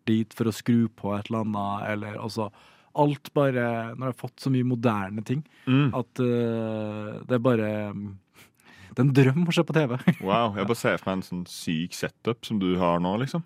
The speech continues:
Speaker 1: Ja, det er jo egentlig ikke det. Det er jo mest fordi at, eh, ting bare har lært seg å snakke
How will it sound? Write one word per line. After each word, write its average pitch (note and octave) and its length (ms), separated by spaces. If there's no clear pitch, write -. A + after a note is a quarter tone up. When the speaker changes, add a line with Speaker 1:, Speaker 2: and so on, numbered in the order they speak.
Speaker 1:
Ja, E3 160
det C3 100
er A2+ 60
jo C3+ 60
egentlig B2+ 220
ikke G#2+ 80
det. A#2+ 160
Det B2 80
er A2 80
jo A2+ 80
mest B2 240
fordi A#2 240
at, G#2 180
eh, G2+ 680
ting G2 420
bare F#2+ 180
har F2 100
lært F2 260
seg F#2 120
å - 60
snakke F2 180